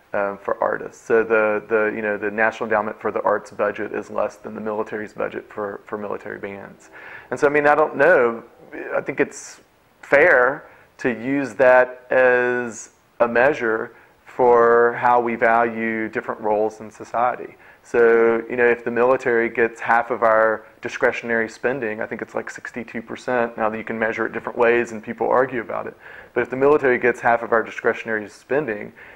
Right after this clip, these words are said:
and then within that huge piece of the pie, uh, military bands get this tiny little sliver, and then the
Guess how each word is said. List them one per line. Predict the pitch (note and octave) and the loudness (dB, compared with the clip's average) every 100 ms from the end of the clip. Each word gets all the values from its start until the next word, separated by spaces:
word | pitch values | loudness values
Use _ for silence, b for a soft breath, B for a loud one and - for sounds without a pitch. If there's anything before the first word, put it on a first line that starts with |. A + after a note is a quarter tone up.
| B | B
and | A#2+ A#2+ A#2+ | -2 0 0
then | C3+ C3 | 0 2
within | B2 C#3 C3 B2 | 2 2 0 2
that | B2+ C#3+ - | 4 4 0
huge | - C3 B2+ - - | -10 -6 -6 -8 -12
piece | C3+ B2+ | -10 -10
of | A#2 | -10
the | A#2 | -10
pie, | - C#3+ C#3+ A2+ A2+ A#2 B B B | 0 4 4 4 -2 -4 B B B
uh, | A#2+ B2 A#2 A2+ | 2 4 4 2
military | B2+ C3+ C3 B2 | 2 2 2 0
bands | B2 C3+ C3+ B2 | 0 0 0 -2
get | B2 | -6
this | - B2 - | -6 -10 -4
tiny | C3 B2+ | -2 -2
little | A#2 - | -4 -6
sliver, | - C3 D#3+ - A#2+ C3 B B B - | -6 -2 0 0 -4 -6 B B B -6
and | B2 A#2+ | -4 2
then | B2+ B2+ B2 | 2 2 0
the | B2+ | -2